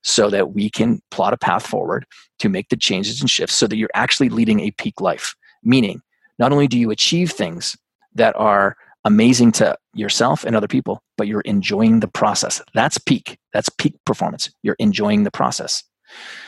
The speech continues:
So that's me in, as my role as a coach.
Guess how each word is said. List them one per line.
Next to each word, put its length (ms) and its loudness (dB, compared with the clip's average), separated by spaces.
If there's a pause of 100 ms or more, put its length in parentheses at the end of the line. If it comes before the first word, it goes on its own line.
(420)
So 340 -2 (800)
that's 240 0
me 340 6
in, 200 2
as 200 0
my 120 0
role 260 2
as 120 -2
a 40 -10
coach. 400 -4